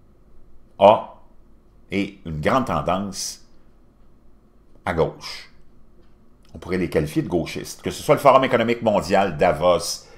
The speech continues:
Bilderberg, l'onu, toutes ces entités globales et mondialistes,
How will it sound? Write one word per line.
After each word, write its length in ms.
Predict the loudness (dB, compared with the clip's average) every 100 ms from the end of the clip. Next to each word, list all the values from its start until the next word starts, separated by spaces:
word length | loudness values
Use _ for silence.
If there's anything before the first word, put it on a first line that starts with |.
| -14
Bilderberg, 800 | 0 0 2 0 2 2 2 -2
l'onu, 640 | 0 2 2 -2 -4 -8 -14 -20 -20 0
toutes 180 | 0 2
ces 280 | 0 2
entités 460 | 0 -2 -6 -4 -4
globales 500 | 2 4 4 -2 -4
et 100 | -6
mondialistes, 800 | -4 -6 -6 -6 -8 -10 -16 -18